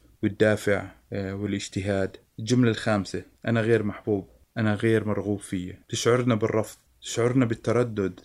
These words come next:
عندما ندخل إلى علاقات جديدة. الجملة السادسة، "الآخرين أفضل مني"،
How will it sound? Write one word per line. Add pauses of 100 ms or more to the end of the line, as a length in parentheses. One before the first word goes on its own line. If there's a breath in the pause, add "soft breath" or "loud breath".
عندما
ندخل
إلى
علاقات
جديدة. (320)
الجملة
السادسة، (140)
"الآخرين
أفضل
مني"،